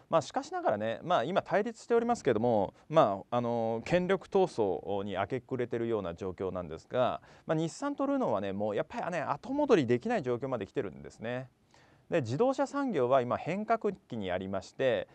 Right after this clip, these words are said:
まあ、自動運転、イーブイ、カーシェアということで、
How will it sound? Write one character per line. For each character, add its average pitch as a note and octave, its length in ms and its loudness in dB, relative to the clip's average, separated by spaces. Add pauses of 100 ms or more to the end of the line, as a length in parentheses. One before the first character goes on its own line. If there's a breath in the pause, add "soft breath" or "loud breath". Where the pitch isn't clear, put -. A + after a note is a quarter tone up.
(120 loud breath)
ま B2 80 2
あ、 - 20 0
自 G#2 200 -4
動 C#3+ 240 6
運 C#3+ 160 -4
転、 F#2 380 -8
イ C3+ 200 -4
ー B2+ 40 -4
ブ B2 140 -4
イ、 F2+ 160 -6
カ B2 220 0
ー C3+ 40 0
シ D3+ 120 -4
ェ B2+ 100 4
ア G#2 60 0
と F#2+ 100 -6
い F#2 80 -4
う F2+ 80 -6
こ F#2 140 -6
と F2+ 120 -4
で、 G#2+ 300 -2